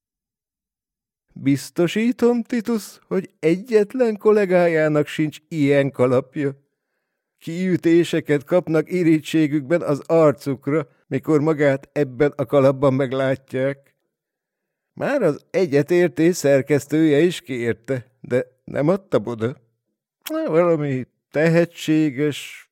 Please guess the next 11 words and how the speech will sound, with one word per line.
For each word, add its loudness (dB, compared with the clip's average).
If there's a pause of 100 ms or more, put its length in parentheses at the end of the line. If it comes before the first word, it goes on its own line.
(120)
új, 0
fiatal 2
költőt 0
akartam 2
vele 2
megkoronázni, 0 (800)
de -6 (100)
mostanában 0
nincsenek -2
tehetséges 0
költők. -2